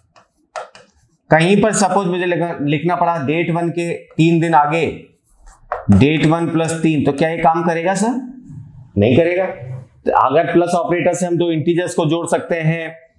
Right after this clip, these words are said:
है ना, लेकिन structure में integer को थोड़ी जोड़ सकते हैं। लेकिन आप चाहते हैं नहीं साहब, काम तो करना चाहिए।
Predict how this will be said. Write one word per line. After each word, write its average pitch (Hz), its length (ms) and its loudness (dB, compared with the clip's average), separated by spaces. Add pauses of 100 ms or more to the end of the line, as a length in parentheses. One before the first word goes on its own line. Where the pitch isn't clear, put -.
(200)
है 196 80 4
ना, 247 80 4
लेकिन 180 260 4
structure 170 380 0
में 185 100 -2
integer 185 300 0
को 185 100 -2
थोड़ी 196 240 2
जोड़ 196 180 0
सकते 208 280 -2
हैं। 233 340 -8 (1000)
लेकिन 147 260 6
आप 160 180 -2
चाहते 151 280 2
हैं 170 60 2
नहीं 170 100 0
साहब, 165 180 -2
काम 139 260 0
तो 165 80 0
करना 185 300 -2
चाहिए। 185 500 -8